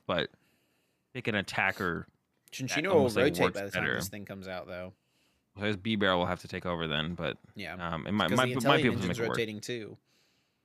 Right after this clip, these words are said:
Speaker 1: Jeesh. I mean, that's not the worst thing ever, though. I'm kinda sick of Inteleon.
Speaker 2: <laughs> I think a lot of people are. Mostly Drizzile, actually.
Speaker 1: <laughs>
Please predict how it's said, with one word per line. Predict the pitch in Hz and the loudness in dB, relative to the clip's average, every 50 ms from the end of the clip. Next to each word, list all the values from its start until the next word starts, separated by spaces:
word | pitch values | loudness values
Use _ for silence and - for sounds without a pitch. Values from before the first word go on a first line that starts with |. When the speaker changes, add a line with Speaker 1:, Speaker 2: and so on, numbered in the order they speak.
| _ _ _ _ | _ _ _ _
Speaker 1:
Jeesh. | - 92 95 92 90 87 - - - - _ _ _ _ _ _ _ _ _ _ - | -16 -12 -10 -10 -10 -10 -12 -14 -16 -20 _ _ _ _ _ _ _ _ _ _ -18
I | - - | -14 -14
mean, | 381 339 | -8 -6
that's | 320 311 - | -6 -2 -2
not | 294 277 - | -2 -2 -2
the | 127 | -2
worst | 104 98 95 - - | 0 0 -2 -2 -2
thing | 85 87 | -2 -2
ever, | 87 85 85 | -2 0 0
though. | 87 87 90 95 90 | 2 2 2 2 2
I'm | 92 113 | 0 0
kinda | - 139 120 92 | 0 -2 -2 -2
sick | - - - | -4 -6 -8
of | 87 82 | -8 -8
Inteleon. | 87 87 - 87 87 90 90 90 90 101 110 120 117 110 - | -8 -8 -6 -6 -6 -4 -4 -6 -6 -8 -10 -12 -14 -12 -10
Speaker 2:
<laughs> | - 147 135 - - | -10 -10 -10 -10 -8
I | - 113 | -8 -6
think | - 180 196 185 | -4 -4 -2 0
a | 135 | 0
lot | 113 107 98 92 | 0 0 -2 -2
of | 90 | -4
people | - - - - - | -8 -12 -14 -14 -14
are. | - - - | -14 -4 0
Mostly | 143 190 202 - 165 139 | 0 2 2 2 2 0
Drizzile, | 123 117 104 95 - 67 50 52 55 52 | 0 -2 -6 -6 -6 -8 -8 -8 -8 -8
actually. | 50 50 - - - - - - - _ _ _ - - - - - - _ _ - | -10 -10 -12 -12 -14 -14 -16 -20 -20 _ _ _ -20 -20 -20 -20 -20 -20 _ _ -8
Speaker 1:
<laughs> | 175 | -8